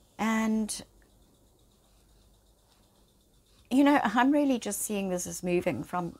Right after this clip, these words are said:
moving away from your troubles. You know, so if you aren't literally traveling, you are moving away from your troubles. And this is gonna take you, um, to a place of rest where you can now heal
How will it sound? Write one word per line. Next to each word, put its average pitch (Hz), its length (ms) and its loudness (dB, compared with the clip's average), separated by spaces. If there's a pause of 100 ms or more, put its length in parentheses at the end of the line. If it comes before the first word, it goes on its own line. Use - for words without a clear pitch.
moving 190 320 0
away 165 300 4
from 170 180 -6
your 165 100 -2
troubles. - 640 -8 (580)
You 196 100 0
know, 147 220 -2
so - 160 -4
if 196 180 -2
you 214 60 -6
aren't 254 240 0
literally 190 480 -2
traveling, 175 600 -8
you 175 140 -4
are 165 80 -6
moving 208 400 0
away 151 260 -2
from 165 220 -10
your 156 80 -6
troubles. - 720 -12 (480)
And 165 560 -4 (280)
this - 240 -6
is 294 120 -4
gonna 185 240 -4
take 180 420 -8
you, 160 460 -6
um, 156 560 -8 (420)
to 220 120 -4
a 196 40 -2
place 180 380 -2
of 170 120 -8
rest - 500 -10 (420)
where 185 120 0
you 196 140 0
can 214 160 -6
now 185 200 -4
heal 196 600 -2